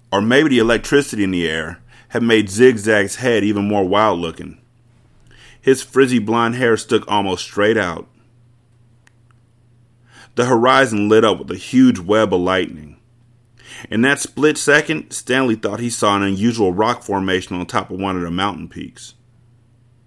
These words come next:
The peak looked to him exactly like a giant fist, with the thumb sticking straight up. Then it was gone, and Stanley wasn't sure whether he had seen it or not.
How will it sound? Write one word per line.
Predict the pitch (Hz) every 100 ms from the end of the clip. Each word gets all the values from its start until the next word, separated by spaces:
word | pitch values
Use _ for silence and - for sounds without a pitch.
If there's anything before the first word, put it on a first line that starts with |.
| - - _ - - -
The | 104
peak | - 165 160
looked | 113 139 135
to | 123
him | 131 127 98
exactly | 90 101 113 120 117
like | 104 104
a |
giant | 87 98 98 87 -
fist, | - 98 76 - - - _ _ _ _ _ _ _ _ _
with | 101
the | 101
thumb | 92 113 113 113
sticking | - 104 - 85
straight | - 98 98 95
up. | 80 - _ _ _ _ _ _ _ _ _ _ _ _ _ _ _ _ _ _ _ -
Then | 98 123
it |
was | 87 78
gone, | 92 95 76 71 _ _ _ _ _ _ _ _ _ - - -
and | 90
Stanley | - 127 131 110
wasn't | 101 95 92
sure | 120 107
whether | 95 90
he | 95 92
had | 85
seen | - 139
it | 87
or | 78 78
not. | 76 69